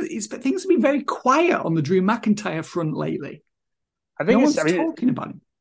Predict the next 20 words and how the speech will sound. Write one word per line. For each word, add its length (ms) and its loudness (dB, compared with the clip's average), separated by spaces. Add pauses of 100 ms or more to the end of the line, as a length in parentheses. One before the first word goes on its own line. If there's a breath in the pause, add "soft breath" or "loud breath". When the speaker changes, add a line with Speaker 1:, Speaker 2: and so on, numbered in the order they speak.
(180)
Speaker 2:
I 80 -2
think 200 0
it's 140 0
still 240 2
this, 260 -2
uh, 460 2 (100)
you 100 -10
know, 240 -6
creative 840 0
slash 540 -6
contract 840 -4 (100)
scenario 520 -10 (760)
where 80 -10
his 80 -14
contract's 440 -4
up 80 -6
later 220 -6
this 220 -6
year. 520 2 (300)
Um, 520 -12